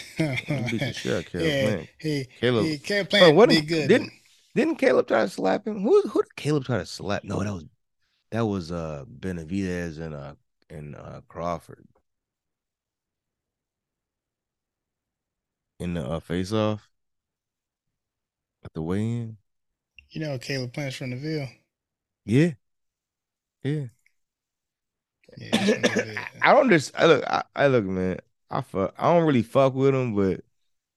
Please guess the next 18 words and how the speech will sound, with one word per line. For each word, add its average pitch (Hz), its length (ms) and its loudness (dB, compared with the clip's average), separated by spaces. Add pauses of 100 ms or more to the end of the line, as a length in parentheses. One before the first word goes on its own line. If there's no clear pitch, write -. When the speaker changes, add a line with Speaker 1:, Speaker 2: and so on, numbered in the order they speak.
(600)
Speaker 2:
I 123 80 0
like 156 300 4
how, 156 300 0
I 120 140 -4
like, 113 380 -4 (600)
I - 60 -10
like 147 180 -2
how 165 120 2
he 175 100 2
carry 202 360 0
himself. 165 420 -2
He, 160 180 -2 (500)
he, 139 140 -2
he 143 180 -2
stand 175 360 2
on 180 100 0
some 180 160 -2
shit. 214 440 -6